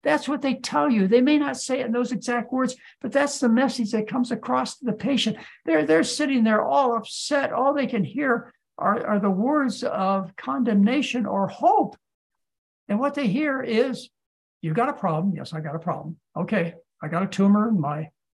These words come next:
in my liver or my colon or my breast or whatever. And you're telling me I'd be stupid to not have the most aggressive therapy possible." Well, doctor, show me the evidence.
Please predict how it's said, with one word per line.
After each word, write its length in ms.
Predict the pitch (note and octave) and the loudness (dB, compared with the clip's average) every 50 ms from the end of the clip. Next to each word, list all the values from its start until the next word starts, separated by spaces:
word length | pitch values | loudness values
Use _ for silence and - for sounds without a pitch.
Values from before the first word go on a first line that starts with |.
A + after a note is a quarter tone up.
| _ _ _ _ _ _ | _ _ _ _ _ _
in 180 | - E3 D#3 E3+ | -4 -2 -2 -2
my 180 | F3 F3+ F#3 | -2 -2 -2
liver 480 | E3+ D#3 F3+ G3 G3 A3 G#3 F#3+ F#3+ G3+ | 0 2 2 2 4 4 4 4 4 4
or 60 | G3+ | 4
my 260 | G3 F#3 F3 F#3+ A3+ | 4 2 2 0 0
colon 480 | - - D3 D#3+ E3+ F3 F#3+ F#3+ F#3+ F#3+ | -2 -2 -2 -2 0 0 0 -2 -2 -2
or 180 | F#3 F3+ F#3 F#3+ | -2 -2 0 2
my 160 | G3+ G#3 G#3 | 2 2 2
breast 440 | - - G#3+ F3 E3 F3 - - - | 0 -2 -4 -4 -4 -4 -6 -8 -6
or 80 | F3+ | -2
whatever. 440 | F3+ G3 A#3 A3 D3+ C3 D3+ D#3+ - _ _ _ _ _ _ _ _ _ _ _ _ _ _ _ _ _ _ _ _ _ - _ _ _ _ _ _ _ _ _ _ _ | -2 0 0 0 0 -2 -4 -6 -8 _ _ _ _ _ _ _ _ _ _ _ _ _ _ _ _ _ _ _ _ _ -20 _ _ _ _ _ _ _ _ _ _ _
And 160 | - F3 D#3+ | 0 2 4
you're 140 | F3 B3+ D4 | 4 4 4
telling 340 | - - G3+ A3+ A3 G#3 F#3+ | 4 4 4 4 6 6 6
me 140 | F#3+ G3+ G#3 | 6 6 4
I'd 200 | D3 F3 G3 E3 | 4 2 0 0
be 120 | F#3+ E3 | -2 -4
stupid 800 | D#3+ - - - - - - - G#3 A3 G#3+ G#3 E3 C3+ - - _ _ _ _ _ _ _ _ _ _ _ _ _ _ _ _ _ _ - _ | -4 -6 -8 -10 -12 -8 -2 0 0 0 0 -2 -4 -8 -10 -16 _ _ _ _ _ _ _ _ _ _ _ _ _ _ _ _ _ _ -20 _
to 100 | - F#3 F3 | -4 -2 0
not 220 | F#3 F#3 F#3+ E3+ | 0 0 0 0
have 200 | C#3+ F3+ F3 E3 | -2 -2 -2 -2
the 60 | D#3+ | 0
most 280 | D#3+ D#3+ E3 D#3 - - | 0 0 0 -2 -4 -8
aggressive 460 | - C3+ D#3+ E3 F#3 - - A3 D#3+ | -6 -4 -2 -2 -2 -4 -6 -8 -8
therapy 380 | - - - E3 E3+ E3 - E3 | -8 -6 -4 -4 -4 -4 -4 -6
possible." 680 | - - E3 D#3 D#3+ D#3 - - _ - - - - _ _ _ _ _ _ _ _ _ _ _ _ _ | -4 -4 -4 -4 -4 -6 -10 -12 _ -14 -14 -14 -18 _ _ _ _ _ _ _ _ _ _ _ _ _
Well, 120 | - E3+ | -4 -2
doctor, 400 | D#3 F#3 G#3+ C#4+ D4+ - - A3 | 0 2 2 2 2 0 0 -2
show 340 | - - - - G#3 B3 D#4+ | 0 0 0 2 4 4 4
me 140 | D#4+ C4 G3+ | 4 4 4
the 180 | D3 D#3+ D3 D#3+ | 4 4 2 2
evidence. 680 | C4 D#4 - - - D4+ - D#3 - - - - | 2 0 -2 -6 -6 -8 -8 -8 -12 -16 -18 -18